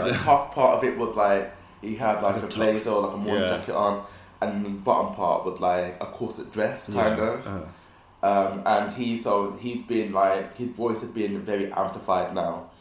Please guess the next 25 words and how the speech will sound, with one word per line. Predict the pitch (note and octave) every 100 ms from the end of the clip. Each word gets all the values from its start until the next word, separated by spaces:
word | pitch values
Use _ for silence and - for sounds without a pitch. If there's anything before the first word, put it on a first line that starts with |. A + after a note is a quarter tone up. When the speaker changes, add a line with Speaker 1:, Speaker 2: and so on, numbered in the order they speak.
| -
Speaker 1:
Mm-hmm. | A2
Speaker 2:
People | F#2 F#2+
know | G2+ G2
who | G2 G2+
he | G2 F2 F#2
is. | F#2+ F#2 - _ _ _ _
Um, | - F#2+ F#2
he's | A#2 G2+
a | G2
lot | G#2 - G2+
more, | G2 F#2+ F#2 F2
like | F2+ -
I |
said, | F#2 F2
like, | -
he's | G2+
a |
lot | G#2+ F2+
more | G2 F#2+ F#2 - - _ _ A2
uplifted | G#2+ G#2+ G#2 G2+
now | G2 F#2
because | F#2 - A2+ G2 G2
of | F#2
that | F#2 F2+
show. | - F#2 F2+ F2